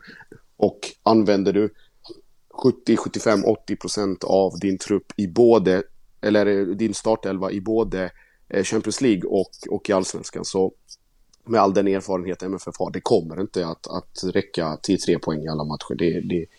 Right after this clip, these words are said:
det finns inte. Så att, eh, det är, liksom, jag vet inte, det handlar nog för fysteamet om att, om att, eh, liksom jobba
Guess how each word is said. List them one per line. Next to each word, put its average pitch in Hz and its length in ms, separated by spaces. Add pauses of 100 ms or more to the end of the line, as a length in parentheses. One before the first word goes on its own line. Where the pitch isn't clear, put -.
(120)
det 110 80
finns - 340
inte. - 240 (520)
Så 92 240
att, - 260
eh, 98 280
det 92 340
är, 92 40
liksom, 90 460 (460)
jag 104 100
vet 117 220
inte, 117 180
det 90 100
handlar 107 260
nog 104 420
för - 120
fysteamet 92 720
om 90 140
att, - 280
om 85 180
att, 82 340
eh, 85 360 (600)
liksom 90 380
jobba 104 380